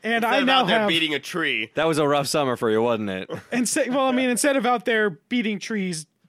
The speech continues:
Speaker 1: wood is beating me.
Speaker 2: You weren't, yeah, you,
Speaker 1: Um,
Speaker 2: you weren't training out there in, like, um,
Speaker 3: In Soviet Russia, tree beats
Speaker 2: yeah,
Speaker 3: you.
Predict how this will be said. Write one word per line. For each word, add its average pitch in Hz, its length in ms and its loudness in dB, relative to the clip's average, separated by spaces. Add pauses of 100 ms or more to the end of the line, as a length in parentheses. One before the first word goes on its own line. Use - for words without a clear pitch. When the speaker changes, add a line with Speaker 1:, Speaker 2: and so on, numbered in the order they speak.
Speaker 1:
wood 180 320 -4
is 170 100 -2
beating 165 420 -6
me. 147 320 -6
Speaker 2:
You 151 140 -8
weren't, 180 220 -4
yeah, 214 220 2
you, 208 40 2
Speaker 1:
Um, 165 160 -4
Speaker 2:
you 165 100 -6
weren't 190 240 -2
training 170 380 -4
out 147 220 -2
there 139 240 -2
in, 131 280 -6
like, 120 300 -4
um, 107 420 -4
Speaker 3:
In 117 140 -6
Soviet 123 520 -2
Russia, 104 440 -2
tree 95 320 -6
beats 92 380 -6
Speaker 2:
yeah, 156 80 0
Speaker 3:
you. 151 120 0